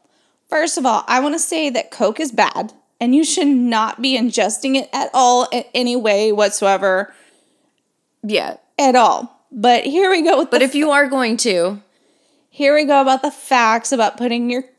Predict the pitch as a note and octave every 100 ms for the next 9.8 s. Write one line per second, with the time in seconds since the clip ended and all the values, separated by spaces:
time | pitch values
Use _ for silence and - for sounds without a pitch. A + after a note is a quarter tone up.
0 | _ - - D4 A#3 A3 - - _ _
1 | _ _ _ _ _ - - A3+ G3 G3
2 | D#3 - - - _ _ _ _ _ _
3 | _ _ _ _ _ _ _ _ _ _
4 | _ - - A#3 B3 C#4+ A#4 C5+ C#4+ C#4
5 | - - - E4+ - G#4 E4+ - B3+ A#3
6 | C4 - C#4 - D4+ E4+ E4 - E4+ -
7 | F4+ E4 E4 D4 D4+ D4+ D4 E4 D#4 -
8 | D#4+ A#3+ A3+ A3+ A#3+ A#3+ - G#3+ G#3+ -
9 | - F#3 G3 G3 G3+ A3+ - _